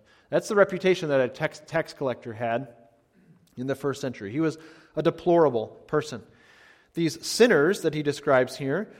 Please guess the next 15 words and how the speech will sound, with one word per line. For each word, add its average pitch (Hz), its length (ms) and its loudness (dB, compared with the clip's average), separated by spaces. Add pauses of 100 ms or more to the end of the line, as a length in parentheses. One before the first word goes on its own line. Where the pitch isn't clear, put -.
(220)
are 156 180 8
people 175 460 6
who 160 240 2
are 147 240 6
known 160 500 2
by 143 280 6
their 147 200 0
sin. 113 460 -8
They're 143 120 0
marked 156 500 4
by 123 180 4
their 110 160 -4
sin. 98 340 -12
So 160 160 -6
perhaps 165 600 2